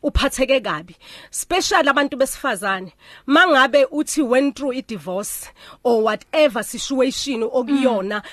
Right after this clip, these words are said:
Speaker 1: bayakuhleka instead of supporting you.
Speaker 2: Yeah.
Speaker 1: Ake siye
Speaker 2: Mm.
Speaker 1: kuhlebekana, ake sisupportane.
Speaker 2: Mm-hmm.
Speaker 1: Umuntu mayecabanga into, mina nje umuntu makathi ufuna ukuzibulala kimi,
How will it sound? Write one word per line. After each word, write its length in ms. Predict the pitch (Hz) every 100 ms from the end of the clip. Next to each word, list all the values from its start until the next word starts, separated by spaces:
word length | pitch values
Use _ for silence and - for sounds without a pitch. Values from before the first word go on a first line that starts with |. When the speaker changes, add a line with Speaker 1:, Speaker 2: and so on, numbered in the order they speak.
| -
Speaker 1:
bayakuhleka 760 | 339 330 - - - 330 294 285
instead 400 | 277 - 277 233
of 100 | 214
supporting 600 | - 220 233 - 220 185
you. 200 | 208 175 _ _
Speaker 2:
Yeah. 280 | 262 247 285 - -
Speaker 1:
Ake 180 | 277
siye 200 | 339 311
Speaker 2:
Mm. 100 | 277
Speaker 1:
kuhlebekana, 800 | - - 269 247 226 254 196 185 - -
ake 180 | 214 233
sisupportane. 800 | - 240 - 226 - 202 185 - _ _
Speaker 2:
Mm-hmm. 560 | 269 233 240 214 190 180 _
Speaker 1:
Umuntu 440 | 302 302 359 - 302
mayecabanga 680 | 294 294 - 285 311 254 214 269
into, 340 | 254 220 240
mina 240 | 285 285
nje 120 | 277 269
umuntu 320 | 277 339 302
makathi 360 | 302 302 -
ufuna 240 | 294 320 285
ukuzibulala 640 | 277 185 185 214 226 226
kimi, 340 | 202 247 226